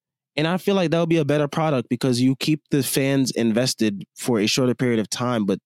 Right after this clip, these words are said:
there, you s-, probably have more fans invested this time. And I think back then,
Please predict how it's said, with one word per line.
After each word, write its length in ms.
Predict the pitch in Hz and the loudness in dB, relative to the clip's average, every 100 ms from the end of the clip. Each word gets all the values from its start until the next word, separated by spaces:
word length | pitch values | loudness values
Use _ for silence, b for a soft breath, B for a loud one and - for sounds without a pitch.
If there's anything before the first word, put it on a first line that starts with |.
| - | -12
there, 380 | 98 110 113 - | -4 0 0 0
you 100 | 117 | -2
s-, 160 | 127 - - | 0 -2 -6
probably 160 | 151 143 | -4 -2
have 180 | 127 107 | -2 0
more 340 | 110 139 156 | 2 2 2
fans 380 | 139 120 101 101 | -2 -2 -2 -2
invested 460 | 104 95 98 - | -2 -2 -4 -4
this 180 | 95 95 | -4 -4
time. 320 | - 95 87 - b b b b b _ | -4 -4 -6 -10 b b b b b _
And 100 | 139 | -4
I 80 | 160 | -2
think 200 | 208 185 | -2 -2
back 200 | 160 151 | -2 -2
then, 480 | 127 151 151 127 | -2 0 0 0